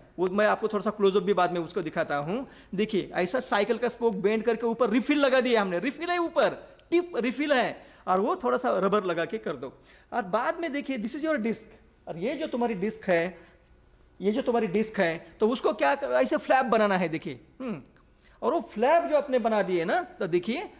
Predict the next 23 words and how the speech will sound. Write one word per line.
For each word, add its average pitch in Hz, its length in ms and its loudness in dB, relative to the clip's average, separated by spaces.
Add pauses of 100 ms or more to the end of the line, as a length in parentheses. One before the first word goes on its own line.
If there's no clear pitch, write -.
(120)
अभी 190 180 2
ऐसे 240 180 2
उठाना 226 300 2
है 190 80 0
वो 180 120 2
फ्लैप, 170 280 -2
वो 220 60 0
काटना 220 420 0
है। 170 200 -2 (460)
और 190 120 0
ये 269 220 0
फ्लैप 285 640 0
का 330 100 4
जो 247 180 -2
शेप 302 540 0
है, 233 240 -2 (240)
that 208 220 -2
is, 262 120 -8
that 247 140 2
is 254 80 -8
very, 240 240 0
very 226 200 0
important, 170 400 -4